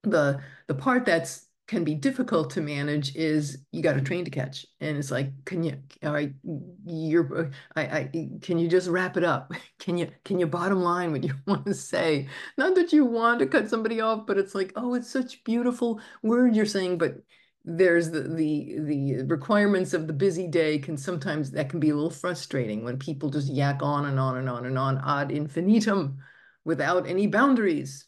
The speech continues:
right? Pisces knows no boundaries, only mystical boundaries,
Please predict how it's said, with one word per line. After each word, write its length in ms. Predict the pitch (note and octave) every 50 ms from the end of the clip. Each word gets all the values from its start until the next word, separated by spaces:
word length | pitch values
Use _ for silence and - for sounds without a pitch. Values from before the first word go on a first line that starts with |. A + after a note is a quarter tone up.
| _
right? 320 | - C#3+ D3 F3 F#3 F#3 - - _ -
Pisces 540 | - F#3+ F#3 G#3 G#3 - G#3 G#3+ G#3+ F#3+ E3
knows 420 | E3 F3 G#3+ C#4+ C#4+ B3+ A3 F#3+
no 160 | G3 F3+ E3
boundaries, 800 | D#3+ D3+ D3+ C#3 D3 G3 G#3 - - C#3 D#3 D#3 C3 C#3 C#3 - - -
only 260 | C#4 D4 C4+ C4+ B3+
mystical 480 | A3+ A3 A#3 A3+ - G#3+ G3+ - D3+
boundaries, 680 | C#3+ D3+ E3 C3+ C#3 C#3+ - - - C3+ C3+ D#3 C#3+ -